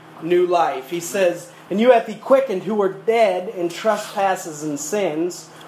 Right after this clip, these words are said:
wherein in time past you walked according to the course of this world, according to the prince of the power of the air, the spirit which now worketh in the children of disobedience,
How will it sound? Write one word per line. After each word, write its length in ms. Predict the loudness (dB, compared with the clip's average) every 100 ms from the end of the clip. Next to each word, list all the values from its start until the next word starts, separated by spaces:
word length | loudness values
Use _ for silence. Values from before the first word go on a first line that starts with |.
| -12 0
wherein 480 | 0 2 -2 -2
in 180 | -2 -2
time 400 | -4 -2 0 -2
past 720 | -4 0 2 4 0 -4 -16 -20 -20 -20 -20 -6
you 120 | 0 2
walked 500 | 6 6 4 0 -8
according 680 | -10 -8 2 6 6 4 -6
to 100 | -8
the 140 | -6 -6
course 640 | -4 2 4 2 -4 -6
of 160 | -4 0
this 280 | 0 -2 0
world, 400 | 4 4 0 -10 -20 -20 -20 -20 -20 -20 -20 -6 -2
according 480 | 0 6 6 6 -4
to 80 |
the 100 | -6
prince 400 | -4 0 0 -2
of 60 | -8
the 80 | -4
power 340 | 2 4 4
of 80 | 0
the 160 | -4 -4
air, 440 | -2 0 0 -4 -16 -20 -8
the 80 | -4
spirit 600 | -4 -6 2 4 4 2
which 220 | -4 -6
now 240 | 0 2 2
worketh 580 | 2 0 -2 -10 -10 -8
in 120 | -4
the 80 | -6
children 720 | -6 0 2 2 -2 -6 -6
of 220 | -12 -6
disobedience, 1040 | -6 -4 -6 -6 -4 -2 -2 -6 -14 -20